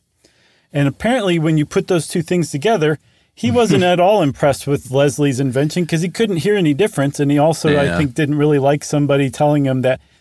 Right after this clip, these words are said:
Speaker 1: they had come up with something that improved on his invention.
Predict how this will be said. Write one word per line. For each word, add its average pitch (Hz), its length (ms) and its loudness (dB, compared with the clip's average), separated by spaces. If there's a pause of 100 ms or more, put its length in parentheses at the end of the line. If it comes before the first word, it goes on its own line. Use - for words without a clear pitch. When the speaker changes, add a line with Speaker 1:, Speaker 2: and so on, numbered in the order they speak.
Speaker 1:
they 143 160 0
had 147 120 0
come 151 140 0
up 139 100 0
with 135 100 -4
something 143 240 0
that 143 100 0
improved 151 580 -2
on 131 180 0
his 147 240 -2
invention. 120 680 -4